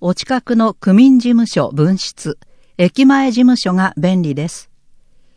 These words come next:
区内に引っ越してきた、区外に引っ越したなど、住所が変わったときは、決められた期間内に区役所へ届け出が必要です。問い合わせは区民事務所分室、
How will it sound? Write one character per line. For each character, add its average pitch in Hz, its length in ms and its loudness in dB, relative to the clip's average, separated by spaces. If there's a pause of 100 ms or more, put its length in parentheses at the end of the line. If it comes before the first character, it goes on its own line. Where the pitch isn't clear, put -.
(460)
区 294 140 -4
内 277 260 2
に 170 80 0
引 156 160 -4
っ - 40 -16
越 240 200 -6
し - 80 -12
て 220 140 -10
き - 100 -20
た、 - 180 -16 (480)
区 269 140 0
外 247 240 2
に 175 180 0
引 156 100 -4
っ - 20 -6 (120)
越 196 200 -6
し - 40 -16
た 190 160 -10 (100)
な 170 180 -4
ど、 165 180 -8 (340)
住 277 220 0
所 233 140 -2
が 180 180 0
変 175 100 0
わ 196 100 0
っ - 40 -6
た 202 160 -6
と 196 120 -6
き 196 140 -4
は、 160 300 -2
決 208 140 0
め 277 160 4
ら 269 100 -2
れ 254 140 -4
た 233 120 -6
期 - 140 -18
間 240 240 0
内 156 220 0
に 151 200 0 (220)
区 208 140 2
役 277 240 -2
所 165 180 -2
へ 139 80 0
届 214 380 -4
け - 20 -2
出 202 140 -4
が 190 160 -2
必 - 260 -12
要 156 220 -4
で 156 100 -8
す。 - 240 -16 (1040)
問 262 180 0
い 254 40 0
合 233 80 0
わ 220 100 0
せ 208 160 -4
は 196 240 2
区 185 120 0
民 240 220 4
事 226 120 -2
務 220 160 0
所 - 180 -4
分 170 300 -2
室、 - 400 -12